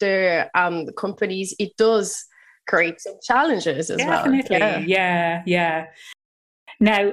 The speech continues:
Speaker 2: I did have a question around, or at least something that has sprung to mind for me, is if someone is listening today and they are a woman and they're, um, maybe a leader or want to get to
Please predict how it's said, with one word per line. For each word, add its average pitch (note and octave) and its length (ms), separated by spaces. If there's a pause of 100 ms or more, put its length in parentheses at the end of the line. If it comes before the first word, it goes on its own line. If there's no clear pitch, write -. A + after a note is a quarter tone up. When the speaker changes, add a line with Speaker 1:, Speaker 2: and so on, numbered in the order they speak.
Speaker 2:
I A3 100
did A#3 240
have C#4 160
a - 40
question G#3+ 420
around, F#3 760 (500)
or G3+ 100
at F#3 100
least G#3 200
something G#3 300
that F3+ 120
has F3+ 140
sprung F#3+ 220
to F3+ 80
mind F3+ 220
for F3+ 80
me, F#3 400
is F3+ 340 (340)
if A3 300
someone B3+ 760 (800)
is G3+ 180
listening G3+ 400
today F3 560
and F3+ 480
they F#3 380
are E3+ 420
a F#3 60
woman G3+ 640
and F#3 200
they're, E3 380 (160)
um, E3+ 360
maybe E3 280
a D#3 40
leader F#3+ 560
or F3 280
want F#3 240
to G#3+ 100
get F3+ 260
to F3 400